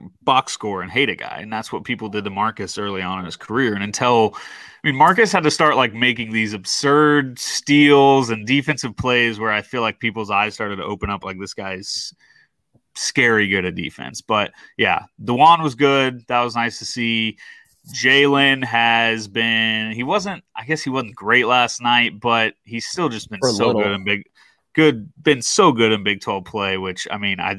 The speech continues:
Speaker 1: I don't think that gets talked about enough. I think Oach and C B get all the talk, but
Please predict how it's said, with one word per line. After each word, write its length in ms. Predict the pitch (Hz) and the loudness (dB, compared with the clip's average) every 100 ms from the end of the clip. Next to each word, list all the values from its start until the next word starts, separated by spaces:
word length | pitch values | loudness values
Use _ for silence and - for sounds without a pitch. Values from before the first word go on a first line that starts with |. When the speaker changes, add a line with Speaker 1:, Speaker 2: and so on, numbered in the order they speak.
| - | -6
Speaker 1:
I 80 | 101 | -10
don't 380 | 95 113 113 - | -4 -2 -2 -6
think 180 | 113 | -6
that 160 | 104 95 | -2 -2
gets 200 | 98 - | -2 -4
talked 260 | 110 98 101 | -2 -2 0
about 160 | 95 | -4
enough. 260 | 95 95 98 | -2 -4 -6
I 80 | 101 | -10
think 160 | 92 | -10
Oach 280 | - 107 98 | -6 -6 -6
and 100 | 101 | -12
C 220 | - 117 | -6 -6
B 220 | 92 104 95 | -2 -2 -2
get 160 | 95 - | -4 -4
all 180 | 101 98 | -8 -8
the 100 | 101 | -6
talk, 500 | - 117 117 - - - - _ - | 2 4 4 0 -14 -20 -20 _ -4
but 340 | 104 98 95 | 0 0 -2